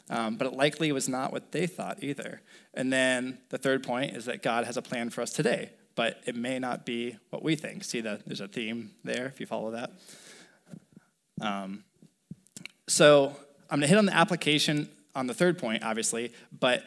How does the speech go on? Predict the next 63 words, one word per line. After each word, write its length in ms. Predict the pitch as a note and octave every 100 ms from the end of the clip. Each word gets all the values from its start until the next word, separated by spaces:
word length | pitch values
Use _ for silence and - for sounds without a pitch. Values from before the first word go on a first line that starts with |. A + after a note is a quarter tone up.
| -
as 160 | D3+
I'm 60 | F3+
going 180 | G3 G3
through 120 | F#3+
the 60 | C#3+
first 220 | D#3+ D#3
couple 180 | C3+ A#2
points, 300 | C3 A2+ A2+
just 160 | C3+
think 160 | - C4
about, 260 | - -
there's 160 | D3 F3
a 40 |
lot 640 | D3+ A#2+ B2+ C#3+ C3+ B2+ - -
of 540 | A#2 G#2+ G#2+ G#2+ - - - _ -
application 800 | A#2+ A#2 G#2+ G#2+ G2 F#2+ G2 - _ _
in 160 | - B2
Daniel 400 | A#2 G#2 G2+ G#2
and 140 | A#2+ A#2
in 100 | A2
this 120 | A2
chapter. 360 | - G2+ - G2+
There's 100 | A2+
a 60 |
lot 380 | A#2+ C3+ C#3 C#3
that's 200 | A#2 G#2+
very 260 | - B2+ A#2+
relevant 480 | A2+ A#2+ A#2+ A2+
to 120 | - G#2+
us 140 | G#2
today. 420 | - G#2 G2 G#2 - - - - -
So 380 | - A2+ A2 -
even 240 | D#3 F3
before 280 | E3 - D#3+
I 60 | C#3+
get 200 | C3+ C3+
to 80 |
kind 200 | - C3
of 60 | A#2
the 140 | B2
application 440 | A#2+ B2 C3 D3+ A#2+
at 40 |
the 60 | A2+
end, 140 | G#2+
be 80 | C3
thinking 300 | F3 F3+ F#3+
through, 160 | - E3+
like, 160 | A2
how 200 | - B2
this 200 | B2+ B2
is 120 | A#2
relevant 360 | A2 A2 G#2+ G#2+
to 100 | -
us 140 | G#2+ -
today, 200 | A2 G2+
'cause 140 | -
it, 100 | A2+ -
it's, 280 | B2+ - -
it's 220 | D3+ -
kind 180 | - C#3
of 60 | B2
all 140 | A#2
throughout. 380 | A#2 A2+ F#2+ -